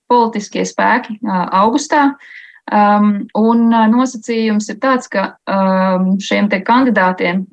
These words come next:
ir, ka šiem dalībniekiem no politiskajiem sarakstiem ir jābūt arī kandidātiem uz deputāta amatu. Um, jo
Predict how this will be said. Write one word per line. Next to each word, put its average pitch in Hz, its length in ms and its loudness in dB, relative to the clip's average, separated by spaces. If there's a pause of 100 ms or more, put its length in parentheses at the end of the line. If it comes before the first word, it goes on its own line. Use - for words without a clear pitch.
ir, 185 420 -2
ka 233 100 0
šiem 190 320 -2
dalībniekiem 196 760 0
no 185 140 -4
politiskajiem 185 640 -2
sarakstiem 190 680 -2
ir 202 120 0
jābūt 208 420 2
arī 214 180 0
kandidātiem 202 580 0
uz 180 100 -8
deputāta 185 520 -4
amatu. 185 340 -2 (560)
Um, 190 460 0 (180)
jo 196 140 0